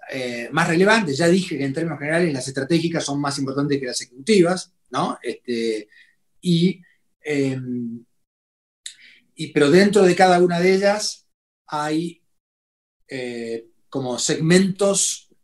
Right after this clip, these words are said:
donde uno tiene más o menos necesidades, ¿no? Este, qué sé yo, uno en un emprendimiento tiene que tomar decisiones estratégicas,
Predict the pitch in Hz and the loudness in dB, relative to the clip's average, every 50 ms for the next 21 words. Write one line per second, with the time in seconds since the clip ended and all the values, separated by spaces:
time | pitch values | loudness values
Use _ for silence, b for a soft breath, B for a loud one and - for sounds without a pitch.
0 | _ _ - 139 139 135 135 135 135 143 156 170 165 170 - 160 147 135 143 139 | _ _ -10 -10 -8 -6 -4 -2 -2 -2 -2 -2 -4 -4 -4 -2 -2 -2 -2 -2
1 | 143 143 156 180 175 170 147 143 147 151 151 156 156 156 156 - - - - 139 | -2 0 0 0 0 -2 -4 -4 -2 -2 0 2 0 0 0 -2 -6 -6 -6 -4
2 | 135 - - - - 135 165 202 185 151 131 120 110 113 131 165 180 175 147 - | -4 -2 -4 -2 0 2 4 4 4 4 2 -2 -4 -6 -4 -4 -2 -2 -2 -4
3 | - - 127 123 120 117 113 107 b b b b b _ - - _ - 127 - | -6 -6 -4 -4 -4 -4 -6 -8 b b b b b _ -20 -18 _ -14 -12 -10
4 | 127 117 123 135 139 139 135 127 127 127 117 113 120 120 123 127 147 165 170 - | -8 -6 -4 -2 -2 -4 -4 -6 -8 -10 -10 -8 -6 -4 -2 0 2 2 4 4
5 | 165 - 139 127 123 123 120 - 123 127 131 123 123 117 - - 143 131 131 120 | 2 2 0 -4 -4 -6 -6 -4 -2 -2 -2 -2 -2 -4 -4 -4 -4 -4 -4 -4
6 | 123 - - - - 220 208 - 160 151 160 160 160 160 - b | -6 -8 -12 -6 -4 -4 -2 -2 -2 0 0 0 0 0 -2 b